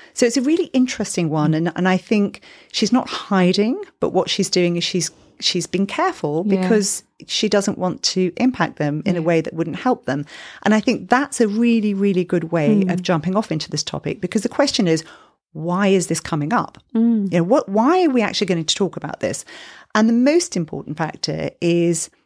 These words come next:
Speaker 1: how we share that information. Now,
Speaker 2: Mm.
Speaker 1: have they asked?
Speaker 2: Mm.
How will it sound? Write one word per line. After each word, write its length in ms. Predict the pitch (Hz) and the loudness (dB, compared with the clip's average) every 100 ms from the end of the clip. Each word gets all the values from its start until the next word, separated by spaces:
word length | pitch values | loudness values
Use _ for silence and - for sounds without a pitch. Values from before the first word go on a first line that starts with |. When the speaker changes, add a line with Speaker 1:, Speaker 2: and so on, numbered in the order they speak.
| _ _ _ - | _ _ _ -14
Speaker 1:
how 500 | - - - 180 170 | -6 -4 0 0 0
we 140 | 147 | -2
share 260 | 139 156 143 | -2 -2 -2
that 220 | 139 131 | -4 -6
information. 640 | 147 147 151 147 - 156 151 | -6 -6 -6 -4 -6 -6 -2
Now, 140 | 180 | 0
Speaker 2:
Mm. 40 | 180 | 0
Speaker 1:
have 200 | 240 240 | 0 2
they 120 | 269 | 2
asked? 440 | 269 139 - - - _ _ _ _ 214 | 2 -2 -6 -8 -10 _ _ _ _ -10
Speaker 2:
Mm. 200 | 170 | -8